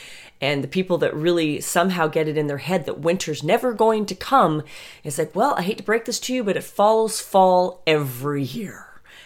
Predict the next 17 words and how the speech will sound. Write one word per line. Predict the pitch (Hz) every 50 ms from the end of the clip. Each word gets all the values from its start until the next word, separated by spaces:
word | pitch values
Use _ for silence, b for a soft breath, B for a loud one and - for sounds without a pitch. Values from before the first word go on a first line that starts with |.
| B B -
Every | 392 392 427 427 415
year. | 440 415 254 - 135 - - _ B B B B B B B
So | - - 247
you | 247 233 233
sort | 214 - - 349 392 359
of | 339 302
need | 302 294 -
to | -
be | 190 - 247 254 254
on | 240 233 226 214
that | 208 196 196 - -
page | - - 190 185 170 151 143 131 139
mentally. | 147 156 151 151 - - 143 143 131 117
It's | 135 - 202
a |
mindset | 202 208 214 220 220 220 208 - - 151 - -
change. | - - - - - - - 143 - - B